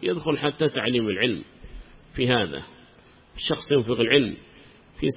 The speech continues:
سبيل الله حتى يصل إلى البر، يصل إلى البر حتى يكون من الأبرار،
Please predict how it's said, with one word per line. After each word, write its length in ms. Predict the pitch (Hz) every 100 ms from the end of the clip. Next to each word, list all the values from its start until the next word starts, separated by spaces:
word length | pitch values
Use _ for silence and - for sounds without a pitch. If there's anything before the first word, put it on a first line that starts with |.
| 135
سبيل 160 | 127
الله 140 | 123 127
حتى 300 | 147 147 147
يصل 240 | 147 -
إلى 200 | 139 127
البر، 280 | 117 131 - - - - - - - - - - -
يصل 220 | 117 -
إلى 240 | 117 110 120
البر 260 | 117 143
حتى 280 | 127 127 127
يكون 500 | 120 131 131 127 123 -
من 120 | 147
الأبرار، 560 | 127 123 120 139 98